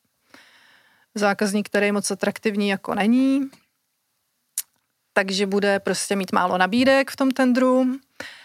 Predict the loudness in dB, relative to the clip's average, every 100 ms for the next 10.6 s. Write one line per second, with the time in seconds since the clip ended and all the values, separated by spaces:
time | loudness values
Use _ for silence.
0 | -20 _ _ 0 0 2 4 4 4 2
1 | 2 2 2 2 0 -2 -2 0 2 2
2 | 2 2 0 0 2 0 -2 -12 -20 _
3 | _ _ _ _ _ _ _ _ _ _
4 | -2 -2 0 0 2 2 0 -2 -2 -2
5 | -2 -2 -2 -2 -4 -8 -18 _ -4 0
6 | 0 0 0 2 4 2 2 0 0 0
7 | 2 2 0 0 2 2 2 2 2 0
8 | -2 0 0 0 0 0 2 2 2 2
9 | 0 -2 -4 0 -2 0 -2 -4 -6 -4
10 | -2 0 0 -2 -2 -2